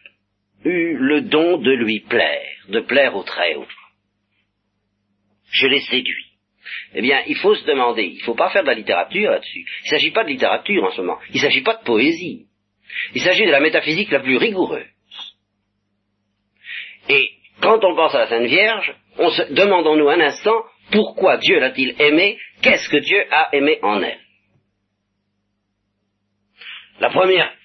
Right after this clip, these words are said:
chose qu'on ait envie de répondre, sa mère. Je m'excuse, mais c'est pas vrai. Il ne l'a pas aimée parce que c'était sa mère.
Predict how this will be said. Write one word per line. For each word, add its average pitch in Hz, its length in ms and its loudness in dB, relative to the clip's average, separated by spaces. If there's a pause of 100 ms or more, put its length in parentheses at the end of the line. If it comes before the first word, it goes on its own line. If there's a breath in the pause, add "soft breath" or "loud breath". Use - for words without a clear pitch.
(100)
chose 190 280 2
qu'on 135 120 0
ait 135 100 0
envie 127 180 0
de 110 60 -2
répondre, 185 440 0
sa 156 200 2
mère. 117 280 -2 (680 loud breath)
Je 147 140 0
m'excuse, 151 540 0
mais 120 120 0
c'est - 160 0
pas 98 180 2
vrai. - 160 -16 (2000 loud breath)
Il 147 160 0
ne 165 80 4
l'a 165 140 4
pas 131 220 2
aimée 160 260 0
parce 143 220 -2
que 151 80 -2
c'était 135 260 -4
sa 101 160 0
mère. 85 260 -4